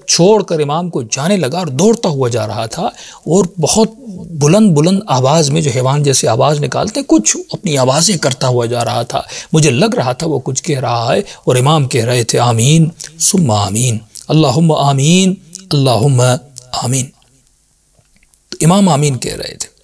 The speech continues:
जब वो बहुत दूर हो गया तो फिर मैं अपनी जगह से उठा और उठने के बाद मैं इमाम के करीब गया। तो मैंने इमाम से पूछा कि "मौला, ये माजरा क्या था?" मैं तो सोच रहा था वो आप पर हमला करेगा।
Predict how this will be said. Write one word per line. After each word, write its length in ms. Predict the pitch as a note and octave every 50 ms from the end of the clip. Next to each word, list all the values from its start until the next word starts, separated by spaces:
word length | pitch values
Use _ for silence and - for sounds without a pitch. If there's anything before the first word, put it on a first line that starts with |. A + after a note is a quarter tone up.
| _ _ _ _ - -
जब 80 | A3 A#3
वो 80 | B3
बहुत 220 | G3 G3 E3+ G3+ F#3
दूर 260 | D#3 F3+ G#3 G#3+ F3
हो 100 | D#3 D3+
गया 200 | D3 C#3+ D#3 F3
तो 120 | F3 E3+
फिर 180 | C3+ - F#3 -
मैं 120 | F#3 F3
अपनी 180 | D#3+ D#3 E3+ D#3
जगह 260 | C3+ D3 C#3 E3 E3
से 120 | D3+ -
उठा 400 | C#3+ C3 C3+ - - C3+ D#3 - - - - - - - - -
और 120 | - C3+ D#3
उठने 280 | E3 D#3+ G#3 F#3 F3+
के 140 | D#3 - C3
बाद 320 | A2+ A2+ A#2+ D3 F#3+ G#3 G#3 - - _ - D3+ F3+ -
मैं 80 | C3
इमाम 220 | A2 A#2+ B2+ D3 D#3+
के 120 | - -
करीब 320 | A#2 - - B2 C#3 D3 - -
गया। 200 | - - - - _ _ _ _ _ _ _ _ _ _ _ _ _ _ _ _ _ - - - - _ _ _ _ _ _ _ -
तो 60 | -
मैंने 180 | B2+ D3 F3
इमाम 200 | F3+ E3+ F3 G#3
से 140 | G3+ - G#3
पूछा 300 | F3 E3 D#3+ D3+ - G3
कि 100 | G3 F3+
"मौला, 240 | D#3+ C#3+ C#3+ E3 G3
ये 140 | G#3+ G3 E3
माजरा 360 | C3+ B2+ B2+ C3 D3+ E3+ F3+
क्या 220 | E3 - - -
था?" 400 | - - - - - - _ _ _ _ _ _ -
मैं 140 | C#3 E3 F#3
तो 100 | G3+ F3+
सोच 260 | - E3+ D#3+ D3 F#3
रहा 200 | D#3 A#2+ C#3 E3
था 100 | - A3
वो 120 | F3+ C#3+
आप 160 | C3 C#3 - -
पर 80 | E3+ C3
हमला 260 | A#2 C#3 E3+ F3+ E3+
करेगा। 420 | B2 - - - - - - -